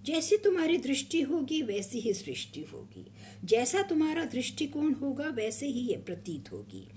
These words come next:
जैसा कि बाबा ने कहा, प्रत्येक प्रतिक्रिया, प्रतिबिंब एवं प्रतिध्वनि ही होती है। यदि तुम में दिव्य की भावना हो तो संपूर्ण ब्रह्मांड दिव्य ही होगा,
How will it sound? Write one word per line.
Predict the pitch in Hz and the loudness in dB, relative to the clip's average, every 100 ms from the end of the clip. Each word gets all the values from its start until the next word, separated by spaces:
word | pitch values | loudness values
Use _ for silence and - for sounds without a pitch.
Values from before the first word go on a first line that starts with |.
| - - - | -16 -16 -6
जैसा | - 349 359 427 | 0 2 2 4
कि | 427 | 4
बाबा | 233 226 226 262 | 4 2 2 2
ने | 254 247 277 403 - - - - - 220 | 2 2 0 -4 -12 -20 -20 -20 -6 -2
कहा, | 190 175 214 349 - | -2 -2 -4 -6 -4
प्रत्येक | 240 233 - 359 415 415 | -2 -2 0 4 4 2
प्रतिक्रिया, | 285 277 - 262 - 220 214 208 214 208 | -2 -2 0 -2 -2 -2 0 -2 -6 -2
प्रतिबिंब | 208 202 233 190 208 196 190 190 - | -2 0 -2 2 2 4 2 0 -2
एवं | 180 190 196 | -4 -2 -4
प्रतिध्वनि | 180 175 190 165 165 156 180 | -6 -4 -6 -6 -6 -4 -4
ही | 185 226 | -4 -4
होती | 277 110 104 107 143 | -6 -8 -10 -12 -12
है। | - 98 - - - - | -12 -14 -16 -16 -16 -4
यदि | 196 254 269 453 466 | 4 4 8 8 6
तुम | 320 285 294 | 4 6 6
में | 285 330 196 | 6 2 2
दिव्य | 247 240 311 330 | 0 2 0 0
की | 320 | -2
भावना | 196 - 185 185 202 233 | -4 -2 -2 -2 -2 -4
हो | 202 269 | -4 -6
तो | 320 | -4
संपूर्ण | 320 - 220 208 320 370 440 440 330 | -4 -2 -4 -2 4 4 4 0 0
ब्रह्मांड | 220 202 185 160 143 147 135 - - - | -2 -2 -2 -2 -4 -6 -8 -14 -20 -14
दिव्य | 160 226 233 185 190 202 | 4 8 8 8 6 6
ही | 175 185 180 | 4 0 -2
होगा, | - 113 - 90 | -2 -8 -8 -10